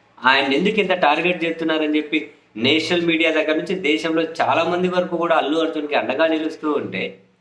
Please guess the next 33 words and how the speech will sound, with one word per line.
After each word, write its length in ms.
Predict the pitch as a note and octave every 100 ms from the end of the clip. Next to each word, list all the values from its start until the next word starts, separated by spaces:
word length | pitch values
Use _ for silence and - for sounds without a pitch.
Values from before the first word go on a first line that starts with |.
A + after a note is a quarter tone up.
| _ -
ఏం 140 | A#2+ A2+
ఆయన 180 | G#2+
దగ్గర 260 | A2 A#2+ C#3+
ఏమో 180 | C#3+ C#3
ఆశించో 640 | A#2 B2 - D3+ D3 D3 - - - -
లేకుంటే 240 | C3 C#3 A#2
ఆయన 200 | A#2 B2
దగ్గర 200 | C3 D3+
ఇంకేదో 340 | C#3+ C3+ C3+
అని 160 | D3 B2+
కాదు 300 | A#2 F3+ F3
కదా. 160 | - - - _ _ _ _ _ _ _ _ _ _
ఏం 100 | A#2
మనం 180 | A#2+ A#2
ఇంత 140 | - A#2+
గట్టిగా 340 | A#2+ A#2+ E3+
ఎందుకు 180 | D#3 E3
మద్దతు 240 | D#3+ D3+
పలుకుతున్నాం? 500 | D3+ D3+ D3 C#3 D3 - _ _ -
అరే 100 | B3+
ఆయనకు 260 | F#3+ B2
సంబంధం 420 | A#2 A2+ F3+ G#3+ G#3
లేని 180 | G3
విషయంలో 480 | F#3+ F#3 F#3 F3+ F3+ - - _ _ _
పాపం 260 | C#3+ D#3 D#3
ఇంత 240 | B2+ D3
దారుణంగా 480 | F3 C3 D3+ F#3+ G3+
ఎందుకు 260 | G3 F#3 F#3
టార్గెట్ 400 | F3+ F3 F3 E3
చేస్తున్నారు 480 | E3 - E3 D#3 D#3
అన్న 160 | D3+
కాన్సర్న్ 560 | D#3 F#3+ A#3 G#3+ E3+ A#2
కదా. 460 | G#2 D#3 C3+ F2+